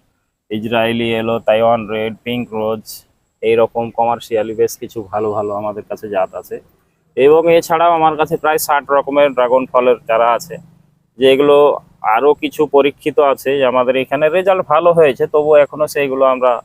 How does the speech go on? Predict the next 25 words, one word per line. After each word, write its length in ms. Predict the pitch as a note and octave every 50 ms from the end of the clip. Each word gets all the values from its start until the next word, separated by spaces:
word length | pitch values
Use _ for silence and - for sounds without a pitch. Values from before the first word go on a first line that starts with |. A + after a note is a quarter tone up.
| _ _ _ _ _ _ _ _ _ - -
আহ, 220 | A2+ A2+ A#2 A#2
নিজে 260 | B2 C3+ D3 D#3+ F3+ F#3
যতক্ষণ 420 | D#3+ F3 E3 - E3 - - E3 E3
না 120 | E3 D#3+
কমার্শিয়ালি 540 | D3 D3+ D3 D3 D3 C#3 - D3+ D3 C#3+ D3
চাষ 200 | - C#3 C3+ C#3 - -
করি 120 | B2+ B2 C3+
ততক্ষণ 360 | C3+ B2+ - B2+ - - C3+ C3
দেওয়া 180 | A#2+ A#2 A2+ A2+
যায় 200 | A2 A#2 A2+ G#2+ G#2
না। 80 | G#2 G#2+ - - _ _ _ _ _ -
এরকম 340 | A#2+ B2 B2+ B2+ - C3 C3 B2+
বেশ 180 | B2 B2+ B2+ -
কিছু 220 | - C3+ A2 - C3+ B2+ A#2
আছে, 160 | G#2+ - -
গরজিলা, 500 | A#2 A2+ A#2+ A#2 A2 A2 A#2+ A#2 A#2 A#2 A#2 A2
তাইওয়ান, 460 | - A2+ A2+ A2+ A2+ A#2 A2+ A#2 A#2 A2+
আমেরিকান 500 | A2 A2 A#2 A2+ A#2 A#2 - A#2 A#2 A#2
বিউটি, 400 | A2+ A2 A2 A2 - A2+ A#2 A#2 A2+ G#2+ _ _ _ _ _ _ _ _ _ _ _ -
আহ, 300 | F#2+ G#2+ A2 A2 G#2+ A2
মিজোরাম 500 | A2 A#2+ A#2+ A#2 B2 A#2+ A#2 A#2+ A#2+ A#2 A2+
টু, 140 | - - A#2 A#2
দাহং 340 | A2+ A2+ A2+ A2 A2+ A2+ A#2 A#2
পাও 240 | - A#2+ A#2 A#2 A#2 A2+
থ্রি, 360 | _ - A#2+ G#2+ A#2 A#2